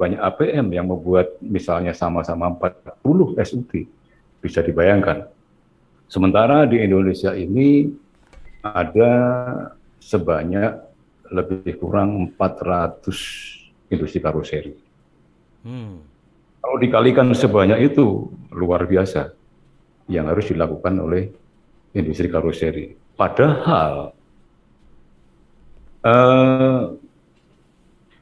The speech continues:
Speaker 1: sebelum tahun dua ribu dua puluh dua ini, kita tahu bahwa untuk membuat rancang bangun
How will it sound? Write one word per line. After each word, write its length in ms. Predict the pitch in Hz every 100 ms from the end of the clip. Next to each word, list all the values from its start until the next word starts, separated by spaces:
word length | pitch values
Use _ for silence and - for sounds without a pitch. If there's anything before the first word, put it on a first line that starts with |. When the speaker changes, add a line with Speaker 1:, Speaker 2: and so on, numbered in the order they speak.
| _ _ _ _ _ _ _ _ _
Speaker 1:
sebelum 960 | - - 120 - 110 143 202 156 - - -
tahun 560 | - 107 110 110 101 95
dua 240 | 87 82
ribu 560 | 82 80 - 80 76 76 - _
dua 240 | - 78 78
puluh 400 | - 76 76 - -
dua 160 | 76
ini, 400 | 123 147 85 71 - _ _
kita 320 | - 82 82 80
tahu 240 | 85 135
bahwa 640 | 95 78 - 117 147 185 - _ _ _ _ _ _ _ _ _ _ _ -
untuk 380 | 135 139 165
membuat 840 | 151 139 131 101 95 90 85 - - _ -
rancang 400 | 107 101 101 104
bangun 760 | 85 71 69 73 90 147 165